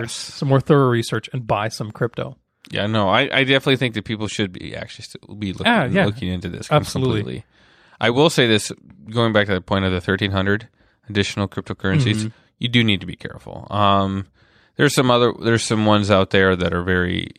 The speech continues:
Speaker 1: like, uh, what does this mean exactly? There's one called Tether.
Speaker 2: Yeah.
Speaker 1: Um, and <laughs> this one was pretty stable. It's about a, a dollar, or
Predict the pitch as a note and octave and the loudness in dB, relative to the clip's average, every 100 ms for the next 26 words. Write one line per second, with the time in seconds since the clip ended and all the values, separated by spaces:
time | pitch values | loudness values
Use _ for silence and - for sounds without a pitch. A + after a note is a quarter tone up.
0 | - A2 G2 F#2 - - A2 A2 A2 A2 | -18 -12 -12 -12 -12 -8 -6 -4 -4 -4
1 | G#2+ G#2+ A2 G2+ G#2 G2+ G2 G#2 G#2+ G#2 | -4 -6 -8 -12 -10 -12 -10 -4 -2 -2
2 | G2+ - G2 F#2+ G2 - - - - _ | -4 -2 -2 0 -4 -4 -20 -20 -20 _
3 | A#2+ B2 B2+ B2 F2+ - - G2 A#2+ C#3+ | 0 2 2 0 -2 -2 -2 2 4 4
4 | B2 _ _ _ _ _ - A#2+ G2 _ | 0 _ _ _ _ _ -4 -4 -4 _
5 | _ - - - A2 G#2 G#2 G2+ G#2 - | _ -18 -10 0 4 6 4 2 -2 0
6 | G#2 G2 G2 F#2+ F#2+ - _ _ - - | 0 2 2 0 -2 -8 _ _ -20 -10
7 | A2+ - G#2 _ _ - - - - _ | -8 -6 -10 _ _ -20 -20 -20 -20 _
8 | - B2 C#3+ - A#2+ D3 A2+ - D3 C#3 | -2 2 2 2 0 2 2 0 0 0
9 | - A2+ A#2 B2+ G2+ F#2+ F#2 F2 - _ | 2 0 2 0 0 -2 -2 -6 -12 _
10 | F#2+ G2 F2 F2+ F#2+ F#2+ F#2 _ _ _ | -10 -2 0 2 2 2 -2 _ _ _
11 | _ _ _ _ _ _ _ _ _ _ | _ _ _ _ _ _ _ _ _ _
12 | _ _ _ G2+ F2 F#2 | _ _ _ -6 -6 -6